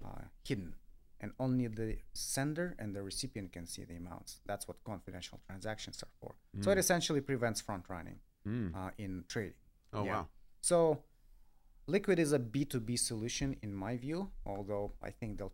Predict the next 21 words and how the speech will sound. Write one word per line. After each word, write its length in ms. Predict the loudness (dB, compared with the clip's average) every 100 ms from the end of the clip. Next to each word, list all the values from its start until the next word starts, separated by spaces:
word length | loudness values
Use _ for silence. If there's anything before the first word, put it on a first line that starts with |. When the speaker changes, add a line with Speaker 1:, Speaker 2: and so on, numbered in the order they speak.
| -6
Speaker 1:
try 100 | -6
to 120 | -8
promote 420 | -10 -6 -6 -6
it 160 | -8 -8
among, 380 | -6 -6 -6 -6
uh, 160 | -8
retail, 520 | -8 -6 -4 -4 -6 -10 -20 -16
uh, 100 | -16 _
clients 360 | -10 -8 -8 -8
as 140 | -8
well. 300 | -4 -4 -6 -4
Speaker 2:
Yeah. 220 | 0 0 0
Speaker 1:
But, 260 | -2 -2 -4 -2
uh, 280 | 0 0
we 240 | -2 -2 -2
see 260 | -2 -2
it 140 | -4 -4
as, 260 | -6 -6 -6
uh, 160 | -6 -2
Speaker 2:
<clears throat> 240 | -2 -4 -10 -6 -6
Speaker 1:
um, 320 | -4 -6 -6